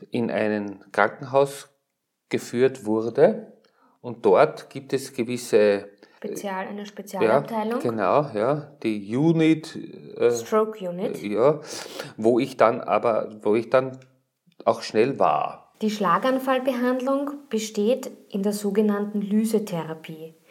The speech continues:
Speaker 2: Sie zielt darauf ab, den Gefäßverschluss mit Hilfe von gerinnselauflösenden Medikamenten,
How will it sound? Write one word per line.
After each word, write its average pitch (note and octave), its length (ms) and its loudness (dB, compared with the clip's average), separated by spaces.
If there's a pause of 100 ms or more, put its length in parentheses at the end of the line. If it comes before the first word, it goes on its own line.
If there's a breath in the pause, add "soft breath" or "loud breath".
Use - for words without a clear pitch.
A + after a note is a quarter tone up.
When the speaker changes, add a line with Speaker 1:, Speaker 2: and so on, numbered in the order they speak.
(140)
Speaker 2:
Sie G#3+ 220 -6
zielt C#4 420 -6
darauf G#3 380 0
ab, A3+ 300 0
den A3+ 180 2
Gefäßverschluss A3+ 1000 -2
mit G#3 140 -2
Hilfe A#3+ 360 -2
von A3 260 -2
gerinnselauflösenden A3 1300 0
Medikamenten, F#3+ 960 -4